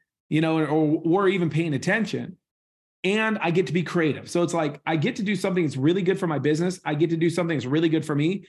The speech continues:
and it's having an impact in a slow market. And so that's what I have been able to do. So I've really gotten back into that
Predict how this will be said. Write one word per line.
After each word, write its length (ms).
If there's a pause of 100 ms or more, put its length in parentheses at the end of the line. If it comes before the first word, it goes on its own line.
(200)
and 120
it's 120
having 320
an 80
impact 580
in 100
a 60
slow 300
market. 440 (880)
And 200
so 200
that's 380
what 200
I 340
have 160
been 120
able 180
to 80
do. 220
So 180
I've 260
really 200
gotten 220
back 240
into 140
that 320